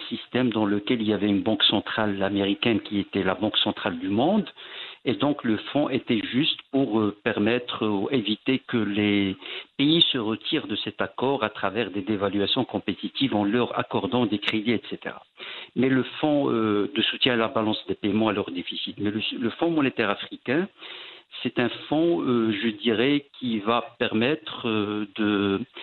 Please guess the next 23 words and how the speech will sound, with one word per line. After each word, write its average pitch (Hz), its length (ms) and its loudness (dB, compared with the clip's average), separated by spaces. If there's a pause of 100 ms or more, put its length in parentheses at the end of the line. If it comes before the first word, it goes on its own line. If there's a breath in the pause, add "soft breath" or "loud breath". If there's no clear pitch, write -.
(300 loud breath)
de, 117 720 2
de 110 160 0
gérer 127 340 4
d'autres, 110 720 -2
d'autres 131 400 -2
questions. 107 360 -2 (200)
D'abord, 113 440 0
gérer 107 440 2
la 101 100 2
question 113 600 -2
de, 95 380 0 (560 loud breath)
du 110 140 -2
développement 123 640 2
du 101 160 -4
commerce 131 440 0
extérieur 107 720 -2
entre 101 440 -4 (100)
ces 110 80 -2
pays, 135 420 -2 (120)
promouvoir 104 420 2
le 98 80 0
commerce 101 380 -2
extérieur, 110 600 -2